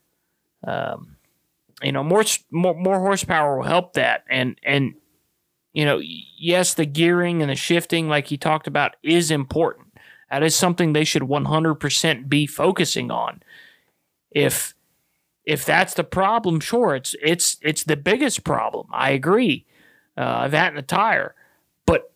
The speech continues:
just because the gearing and the tires are an issue, uh, doesn't mean that the lack of horsepower isn't. Um,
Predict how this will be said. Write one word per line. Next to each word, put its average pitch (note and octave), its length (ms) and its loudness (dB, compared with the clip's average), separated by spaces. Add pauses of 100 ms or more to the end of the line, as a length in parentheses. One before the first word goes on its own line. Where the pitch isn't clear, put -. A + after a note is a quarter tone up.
(140)
just E3+ 380 2
because F#3 840 0 (400)
the D3 100 0
gearing E3+ 560 2
and C#3 100 0
the C3 60 -4
tires D3 480 0 (100)
are D3+ 380 2
an B2 160 -6 (100)
issue, B2+ 720 -2 (720)
uh, C3 180 -2
doesn't F3 460 0
mean E3+ 300 2
that C3+ 220 -2 (840)
the C#3 160 -2
lack C3+ 340 0
of C3 120 -4
horsepower C3 680 -2
isn't. B2 600 -4 (400)
Um, A2+ 480 -4